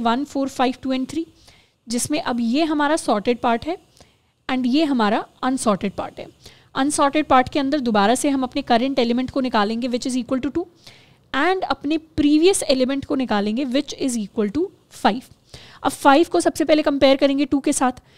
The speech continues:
फ़ाइव definitely टू से बड़ा है, मतलब फ़ाइव को यहाँ पर नहीं होना चाहिए। तो फ़ाइव को सही जगह पर पहुँचाने का मतलब है उसे एक आगे हम पुश कर देंगे। तो basically हमें रिपीटेडली क्या करना है?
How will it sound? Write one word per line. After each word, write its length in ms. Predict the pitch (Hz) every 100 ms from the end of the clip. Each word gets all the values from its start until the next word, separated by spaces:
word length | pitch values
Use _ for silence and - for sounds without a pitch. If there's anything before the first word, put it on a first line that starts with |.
| _ _ -
फ़ाइव 260 | 269 302 294
definitely 540 | 254 254 294 294 302 302
टू 120 | 277
से 140 | 262 269
बड़ा 240 | 226 226
है, 180 | 254 262 -
मतलब 200 | 240 285
फ़ाइव 260 | - 254 -
को 60 | 302
यहाँ 240 | 247 240
पर 140 | 262
नहीं 140 | 233 202
होना 200 | 202 214
चाहिए। 280 | - - - - - _
तो 60 | 262
फ़ाइव 380 | - 247 247 339 -
को 160 | 302 403
सही 300 | - 262 269
जगह 200 | 277 277
पर 100 | 277
पहुँचाने 460 | 277 247 220 226
का 80 | 247
मतलब 280 | 240 240 233
है 100 | 302
उसे 240 | - -
एक 380 | - - 262 294
आगे 320 | - 214 220
हम 120 | 262
पुश 180 | 254 220
कर 160 | - 247
देंगे। 260 | 180 - - _ _
तो 60 | 277
basically 540 | 240 262 359 330 330 330
हमें 260 | 294 330
रिपीटेडली 640 | 269 240 240 226 330 349 370
क्या 180 | 320 240
करना 260 | 240 202
है? 120 | 208